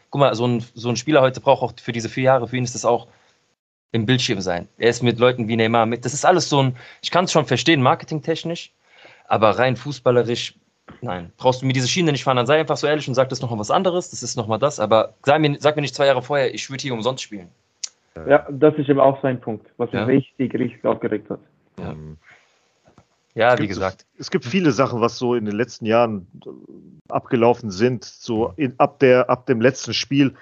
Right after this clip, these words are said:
Speaker 3: auch mit Cristiano Ronaldo. Permanent diese ganze Geschichte so von wegen, ja, jetzt will er wechseln und bla, jetzt will er wechseln und keine Ahnung was. So, Junge, warum müsst ihr euch beim besten Club der Welt euren Legendenstatus mit so einem Scheißdreck verbauen?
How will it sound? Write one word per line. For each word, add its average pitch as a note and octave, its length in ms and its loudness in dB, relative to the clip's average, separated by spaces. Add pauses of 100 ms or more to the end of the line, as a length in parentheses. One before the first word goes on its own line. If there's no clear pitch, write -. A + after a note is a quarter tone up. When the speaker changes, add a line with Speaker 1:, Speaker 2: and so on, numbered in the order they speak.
(160)
Speaker 3:
auch C3 120 6
mit C#3+ 160 0
Cristiano C#3 460 2
Ronaldo. A#2 580 4 (460)
Permanent C#3+ 500 2
diese A#2+ 220 -2
ganze C#3 340 0
Geschichte G#2 380 -8
so - 100 -10
von G2+ 180 -8
wegen, G2+ 220 -4
ja, G#2+ 240 6
jetzt A#2+ 400 2
will A#2+ 140 2
er G#2+ 100 4
wechseln A2 420 0
und G#2 220 -10
bla, B2 240 4
jetzt A#2 260 -2
will A#2+ 120 0
er G#2+ 100 4
wechseln A2 300 -2
und F#2+ 80 -4
keine A2 280 0
Ahnung A#2 220 2
was. G#2+ 140 -2
So, G2+ 80 -14
Junge, G2+ 500 -4 (640)
warum G#2+ 320 4
müsst E3 220 4
ihr D#3 120 8
euch D3+ 300 4
beim A2 220 4
besten C#3 360 0
Club - 280 -4
der G#2 180 4
Welt A#2+ 380 2 (520)
euren G#2+ 420 4
Legendenstatus A#2+ 880 0
mit F#2 140 -4
so G2 140 0
einem C3 160 -4
Scheißdreck - 720 -4 (680)
verbauen? A2 500 0